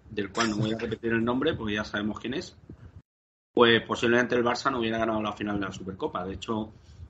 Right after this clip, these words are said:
la semifinal de, de la Supercopa. De hecho, el Juventud fue ganando con ventaja de seis ocho, seis ocho, siete y tal, moviéndose en esos márgenes y controlando el partido toda la primera parte.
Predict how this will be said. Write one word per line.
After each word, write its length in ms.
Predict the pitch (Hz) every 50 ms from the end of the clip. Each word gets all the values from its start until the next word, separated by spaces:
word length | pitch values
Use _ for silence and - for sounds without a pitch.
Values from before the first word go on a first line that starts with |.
| - _ -
la 200 | 113 113 107 104
semifinal 680 | - 107 104 98 - 104 110 110 110 107 101 - 110
de, 600 | 107 110 104 104 104 101 101 98 98 98 98 95 95 - - - - - -
de 80 | 107 107
la 100 | 104 104
Supercopa. 520 | - 110 92 101 98 - - 135 - 107
De 80 | 104 101
hecho, 360 | 101 - 123 117 117 110 -
el 140 | 110 113 107
Juventud 300 | 107 107 104 104 117 110
fue 180 | 110 - 123 123
ganando 320 | 120 120 120 117 117 113
con 160 | 113 113 113
ventaja 400 | 110 110 110 110 110 - - 117
de 100 | 113 110
seis 360 | - - 117 113 107 - -
ocho, 240 | 123 117 - - 113
seis 280 | 107 - 117 110 107 -
ocho, 420 | 120 110 - - 113 110 110 110 101
siete 640 | - - 120 117 117 117 - 113 107 107 104 101 - - - - _ _ -
y 120 | 113 110 110
tal, 160 | 117 117 120
moviéndose 480 | 113 107 107 110 110 113 113 - 123
en 60 | 117 113
esos 180 | - 120 113
márgenes 580 | 113 113 120 123 - - 123 131 139 143 - -
y 60 | 110
controlando 420 | - 104 104 104 104 107 110 110
el 80 | 110 107
partido 500 | - 107 104 - 110 110 120 131 - - -
toda 160 | 117 113 110
la 100 | 110 -
primera 300 | 98 104 104 101 95 92
parte. 300 | 135 147 - - -